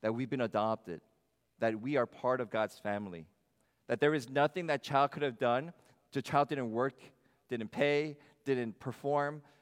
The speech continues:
but the child was received by the grace of the father and mother. That is a very close image to what happens to people who come to faith in Christ, that we're not just going to heaven.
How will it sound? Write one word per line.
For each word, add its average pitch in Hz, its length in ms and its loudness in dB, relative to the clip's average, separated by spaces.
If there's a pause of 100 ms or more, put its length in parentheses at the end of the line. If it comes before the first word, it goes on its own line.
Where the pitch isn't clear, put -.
(100)
but 127 140 -2
the 139 220 4 (180)
child 147 300 0
was 127 120 -8
received 139 600 -6
by 123 100 0
the 110 100 -6
grace 113 380 -4
of 110 100 -4
the 101 80 -6
father 107 340 0
and 101 100 -6
mother. 95 300 -4 (240)
That 170 140 6
is 220 140 2
a 170 120 4 (320)
very 196 500 10
close 147 380 -2
image 107 520 -8 (720)
to 131 560 -4
what 127 380 0
happens 156 540 -2
to 139 160 -12
people 147 440 -6
who 120 120 -6
come 123 300 -6
to 123 140 -16
faith 110 280 -8
in 104 80 -12
Christ, 90 520 -10 (680)
that 110 180 2
we're 160 180 2
not 165 220 2
just 143 180 -2
going 143 160 -2
to 120 60 0
heaven. 117 520 -2